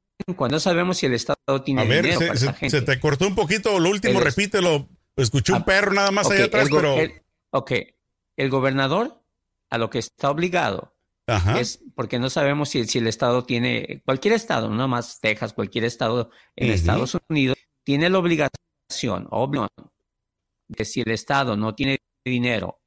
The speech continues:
Speaker 1: para tuberías, para un desastre natural como el de Texas, que fue muy serio, él
Speaker 2: Ujú.
Speaker 1: tiene el derecho y la obligación de hacer una declaratoria de emergencia.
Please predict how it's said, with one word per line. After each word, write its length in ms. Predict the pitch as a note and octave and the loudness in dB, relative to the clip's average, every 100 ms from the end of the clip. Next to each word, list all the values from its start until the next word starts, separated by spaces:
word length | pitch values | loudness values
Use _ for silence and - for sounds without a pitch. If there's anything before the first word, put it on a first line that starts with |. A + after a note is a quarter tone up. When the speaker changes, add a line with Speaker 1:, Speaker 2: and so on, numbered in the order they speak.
| _ | _
Speaker 1:
para 160 | - A2 | -12 -10
tuberías, 600 | A2 G2+ G2+ B2 A2+ F#2 | -4 -2 0 2 0 -2
para 140 | - A2+ | -6 -4
un 80 | A2+ | -4
desastre 440 | G#2+ A#2 - A#2+ | -4 -6 -6 -6
natural 420 | G2 F#2 A2+ C3 | -6 -4 -4 -4
como 180 | - F#2 | -4 -4
el 60 | F2+ | -6
de 80 | F2+ | -4
Texas, 420 | C3+ B2+ - - | -2 -2 -4 -8
que 120 | G#2 | -8
fue 120 | G2 | -4
muy 120 | G2+ G#2 | -4 -4
serio, 420 | A#2 B2 D3 - _ - _ | -4 -2 -4 -6 _ -20 _
él 120 | - E2 | -2 0
Speaker 2:
Ujú. 100 | F#2 | 2
Speaker 1:
tiene 380 | A2+ C#3 C#3 - - - | 2 0 -2 -10 -16 -2
el 260 | C3+ C3 | 0 2
derecho 680 | A#2+ A#2 G#2 - C#3 E3+ - _ _ _ - | 2 0 0 -2 -4 -4 -6 _ _ _ -6
y 140 | A#2+ | 0
la 100 | A#2+ | 0
obligación 720 | A2+ G#2+ G#2 F#2+ - C3+ F3+ - - _ | 0 0 -2 -4 -4 -4 -4 -8 -20 _
de 120 | - B2+ | -4 -2
hacer 240 | - E3+ | 0 0
una 160 | E3+ E3+ | 0 0
declaratoria 800 | D#3+ B2 G#2+ G#2 - A2 A#2 | -2 -2 -2 -4 -2 -2 0
de 80 | A2 | -2
emergencia. 840 | G#2 G2 - G#2+ F2 - - - | -2 -6 -6 -6 -6 -10 -14 -16